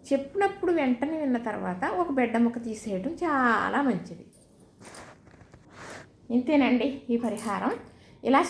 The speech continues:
చేసుకోండి. పిల్లడు కూడా వెళ్ళినప్పుడు పడిపోతే తెలుస్తుంది కాబట్టి, మనం అక్కడ ఉంటాం కాబట్టి, అంటే మే-, వెంటనే నడ్డి మీద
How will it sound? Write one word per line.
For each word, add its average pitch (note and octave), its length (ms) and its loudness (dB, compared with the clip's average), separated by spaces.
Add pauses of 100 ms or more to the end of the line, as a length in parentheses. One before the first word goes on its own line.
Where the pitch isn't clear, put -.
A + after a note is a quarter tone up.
చేసుకోండి. G3 560 -4 (640)
పిల్లడు C#4+ 500 4
కూడా A#3 300 0
వెళ్ళినప్పుడు A#3+ 360 2
పడిపోతే C4 720 -4 (280)
తెలుస్తుంది A3+ 400 -4
కాబట్టి, F#3+ 420 -8
మనం F4 240 -6
అక్కడ B3 200 -10
ఉంటాం G#3 300 -4
కాబట్టి, F#3+ 340 -6
అంటే D4+ 200 -4
మే-, B3 300 0
వెంటనే C4 280 -4
నడ్డి G3+ 240 0
మీద F#3+ 180 -2